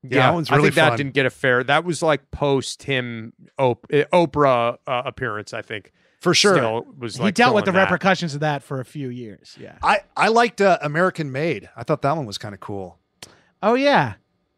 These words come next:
Speaker 3: That's a good
Speaker 2: I
Speaker 3: Cruise.
Speaker 2: enjoyed American Ma-, but that
Speaker 3: Yeah.
Speaker 2: was a few years late. That was more recent.
Speaker 3: That was
Speaker 2: That was,
Speaker 3: pretty re-,
Speaker 2: that
Speaker 3: yeah.
Speaker 2: was him.
Speaker 1: After Mission
Speaker 2: That's,
Speaker 1: Impossible, he's
Speaker 2: that's
Speaker 1: back.
Speaker 2: him, like, re-, resetting his career as, like, uh, "I'm a guy that does all my own stunts."
Speaker 1: Yeah.
Speaker 2: Which was, like,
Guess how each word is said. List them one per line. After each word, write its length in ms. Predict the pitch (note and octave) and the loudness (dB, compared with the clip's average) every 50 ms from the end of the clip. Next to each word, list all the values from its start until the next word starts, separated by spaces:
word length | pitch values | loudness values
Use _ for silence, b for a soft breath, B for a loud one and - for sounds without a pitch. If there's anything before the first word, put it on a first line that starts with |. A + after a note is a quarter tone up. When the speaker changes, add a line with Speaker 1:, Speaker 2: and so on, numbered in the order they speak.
| _ _ _ _ - | _ _ _ _ -4
Speaker 3:
That's 180 | G3 G#3 - | -4 -4 -4
a 40 | D4 | -6
good 200 | - F3 E3 C#3+ - | -6 -6 -6 -2 0
Speaker 2:
I 80 | C#3+ | 2
Speaker 3:
Cruise. 80 | E3 A#3+ | 2 2
Speaker 2:
enjoyed 260 | A3+ D#3 E3 D#3 C#3+ C#3 | 4 6 6 6 6 4
American 340 | C3 B2+ B2+ B2+ B2 B2+ | 2 2 2 0 0 0
Ma-, 140 | B2 B2+ C#3 - | 0 -2 -2 -2
but 180 | E3+ C3+ E3+ E3+ | 0 0 0 2
that 100 | - A3 | 4 2
Speaker 3:
Yeah. 40 | G3 | 2
Speaker 2:
was 100 | C#3 - F#3+ | 2 0 -4
a 40 | |
few 160 | - - G#3 G3 | -6 -6 -6 -4
years 280 | E3+ D3+ C#3+ B2+ G#2+ A#2 | -4 -2 -4 -4 -4 -2
late. 240 | B2+ B2+ B2+ C3+ | -2 -2 -2 0
That 160 | C#3 D3 E3 G3 | 0 2 2 2
was 160 | F#3 C3 - | 0 -4 -2
more 180 | D#3 C#3+ C3 | 0 0 2
recent. 480 | B2 B2 C3 B2+ A#2 - - A#2+ A2 A2 | 2 0 0 -2 -2 -4 -4 -4 -2 0
Speaker 3:
That 160 | E3 F3+ G#3 | 2 2 4
was 100 | A3 G#3 D#3 | 4 2 2
Speaker 2:
That 100 | F3 G#3 | 2 0
was, 140 | G3 E3+ | -2 -2
Speaker 3:
pretty 60 | C#3+ B2+ | -4 -4
re-, 100 | B2+ A#2+ | -4 0
Speaker 2:
that 80 | E3+ E3+ | 0 2
Speaker 3:
yeah. 40 | |
Speaker 2:
was 200 | F3+ F#3 D#3+ - | 2 2 -2 -2
him. 500 | - F3 E3+ E3 D#3+ D3+ D3 C#3+ C#3 B2 - - | 0 0 2 2 0 0 -2 -4 -6 -4 -2 0
Speaker 1:
After 320 | F#3 F3+ - - F#3 D#3+ | 0 0 2 2 2 2
Mission 260 | D#3 D#3+ E3+ F3+ F3+ | 4 2 2 2 2
Speaker 2:
That's, 40 | F3+ | 0
Speaker 1:
Impossible, 680 | D3+ B2+ C#3+ D#3 D3 C#3 - - C3 A#2+ C3+ B2+ B2+ B2+ | 0 2 2 2 2 2 0 -4 -6 -4 -4 -4 -4 -4
he's 220 | A#2+ B2+ A#2 - | -6 -8 -8 -2
Speaker 2:
that's 240 | - E3 - B2 A#2+ | 0 2 2 2 2
Speaker 1:
back. 40 | G3 A#3+ | 2 2
Speaker 2:
him, 160 | B3 A#3+ A#3 | 2 2 2
like, 160 | A3 - - - | 2 2 2 0
re-, 260 | D3 C#3+ D#3 D#3+ D#3+ F3+ E3 | -2 -2 0 0 0 -2 -2
resetting 600 | C#3 E3 E3+ C#3 - - E3+ D3+ C#3+ D3 C#3+ C3+ | 0 0 0 0 2 2 2 2 2 2 -2 -2
his 200 | A#2 C3 B2+ - | -2 -2 -2 -2
career 600 | - - - C3+ B2+ A#2+ B2 B2 B2 A#2+ A2+ A2 | -6 -8 -6 -4 -2 0 2 4 4 4 2 2
as, 320 | A2 - B2 A2+ G#2+ - A#2+ | 0 -2 -2 -4 -2 -4 -2
like, 340 | A#2 G#2+ G#2+ G#2 - - - _ _ _ | 0 0 0 0 -2 -6 -14 _ _ _
uh, 140 | - B2+ B2 - _ | 0 0 0 0 _
"I'm 220 | - A#2+ A#2+ A#2+ A#2+ | 0 0 0 2 0
a 80 | A#2+ | 0
guy 220 | G#2 B2+ A#2+ A2 A2 | 0 0 0 0 0
that 160 | A2+ A2 - | -2 -2 0
does 200 | B2+ A#2 G#2+ G#2+ | 0 0 0 0
all 140 | A2 A2 G#2+ | -2 -2 -2
my 160 | G#2 G2+ G#2 | -2 -4 -4
own 160 | G2+ G2+ F#2+ | -4 -6 -8
stunts." 680 | - - - - A2 G#2+ A2+ B2 - - - - - - | -10 -10 -6 -4 -2 -2 -2 -4 -6 -8 -12 -12 -10 -4
Speaker 1:
Yeah. 220 | - C#3+ A#2+ A2 G2+ | 0 0 2 2 2
Speaker 2:
Which 160 | B2+ A#2 - | 0 -2 -2
was, 280 | A#2+ C3+ C#3+ A2+ - C#3 | -2 -2 -2 -2 -2 0
like, 200 | C#3+ B2+ A#2 | 0 0 0